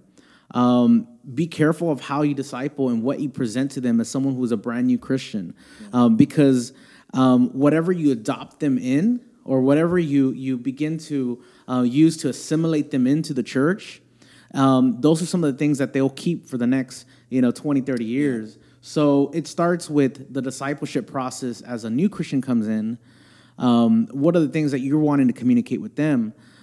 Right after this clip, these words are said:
Speaker 1: Because other people, um,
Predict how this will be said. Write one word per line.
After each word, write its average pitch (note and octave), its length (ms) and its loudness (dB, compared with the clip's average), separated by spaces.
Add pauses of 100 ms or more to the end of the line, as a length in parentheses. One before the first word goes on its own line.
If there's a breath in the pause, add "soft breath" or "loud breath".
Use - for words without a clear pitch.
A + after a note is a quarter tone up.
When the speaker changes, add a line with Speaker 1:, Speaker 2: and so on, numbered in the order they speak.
(100 soft breath)
Speaker 1:
Because C3 520 4 (100)
other G#3+ 220 4
people, D3 760 -2 (320 soft breath)
um, A#2+ 720 2